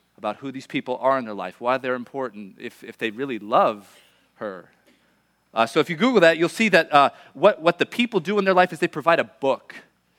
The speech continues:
They provide a book for the person that has memories in the book, pictures and events and things that they've gone through, so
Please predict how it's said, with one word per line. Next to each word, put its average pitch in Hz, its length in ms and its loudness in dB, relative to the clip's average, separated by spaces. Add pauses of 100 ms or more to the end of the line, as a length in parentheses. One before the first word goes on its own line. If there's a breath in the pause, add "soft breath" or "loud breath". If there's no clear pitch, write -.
(200)
They 120 80 -12
provide 165 280 4
a 185 40 0
book 165 260 0
for - 120 -12
the 175 100 -4
person 135 380 -8
that 147 100 2
has 139 260 0
memories 139 540 -6
in 123 140 -10
the 117 80 -10
book, 120 460 -6 (600)
pictures 147 760 -2
and 104 100 -10
events 156 560 -2
and 113 120 -12
things 165 240 -8
that 147 100 -12
they've 165 140 -2
gone 160 220 4
through, 131 140 -12
so 165 420 4